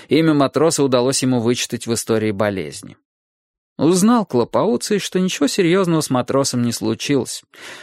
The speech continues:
Нога у него была не сломана, а лишь вывихнута.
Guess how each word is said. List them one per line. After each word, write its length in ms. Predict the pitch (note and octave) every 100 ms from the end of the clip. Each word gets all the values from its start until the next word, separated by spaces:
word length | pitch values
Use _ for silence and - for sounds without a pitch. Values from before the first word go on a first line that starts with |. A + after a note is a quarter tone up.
| -
Нога 360 | - F#3 G3+ B3
у 60 | G3
него 200 | D3 B2+
была 240 | C#3 C3
не 100 | B2+
сломана, 760 | - F#3 A#3 G#3 F#3 F3 E3
а 40 | F3
лишь 240 | A3 G3+
вывихнута. 840 | C#3+ C#3+ C3+ B2+ - A2+ A2+ G#2